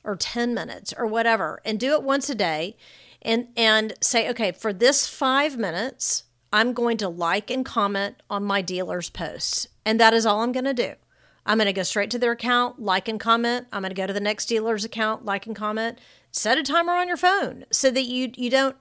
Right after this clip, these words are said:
have to feel like you've been sucked into this, you know, vortex you're never gonna get out of. But I bet you've got five minutes in your workday that you can do that.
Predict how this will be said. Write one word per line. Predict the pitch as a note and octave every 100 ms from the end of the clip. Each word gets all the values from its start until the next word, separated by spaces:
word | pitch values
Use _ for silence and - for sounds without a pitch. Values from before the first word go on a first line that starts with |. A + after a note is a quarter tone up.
| -
have | B3+ C4+
to | B3+
feel | - C4+ C#4
like | C4 A#3+ A3+
you've | A3+ F#3+
been | G#3+
sucked | G3+ - A#3+ A#3+
into | A3+ G3+
this, | F#3 F3 - - - - _ _
you | - A#3
know, | F#3
vortex | F#3+ A3 E4 C#4+ G3+ G3
you're | A3+
never | G#3 G#3
gonna | F#3+ F3+
get | E3+ F3+
out | A#3+ A3+
of. | D#3 E3 - - - _ _ _
But | G#3 B3+
I | F4
bet | A4 A4
you've | F4+ D#4+
got | C#4+
five | - A#3 A#3
minutes | A#3 G3 G#3
in | G#3+
your | G3+ G3
workday | F3+ F#3 F#3 F3+
that | F3 E3+
you | F3
can | E3 D#3
do | D3+
that. | D3 F3 B3+